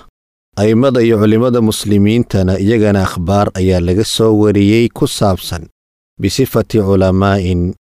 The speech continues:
culimo sifadood. Bisifatin baa lagu soo wariyey sifo. Culamaa'in fi dhaahir, qaar dhaahirka culimo ka ah,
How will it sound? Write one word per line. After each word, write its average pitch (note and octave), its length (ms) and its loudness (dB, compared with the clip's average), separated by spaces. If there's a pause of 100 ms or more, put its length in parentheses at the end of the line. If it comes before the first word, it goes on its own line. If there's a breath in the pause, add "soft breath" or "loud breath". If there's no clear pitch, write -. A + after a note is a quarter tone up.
(500)
culimo G#2 340 2
sifadood. G2 640 0 (580)
Bisifatin C3 800 0
baa A#2+ 120 2
lagu A2 220 2
soo A2+ 260 0
wariyey F#2 580 2 (200)
sifo. - 560 -6 (480)
Culamaa'in G#2 720 0
fi - 160 -4
dhaahir, F#2+ 440 -2 (580)
qaar A2 240 0
dhaahirka G#2+ 480 0
culimo F2 340 0
ka - 200 -6
ah, - 100 -8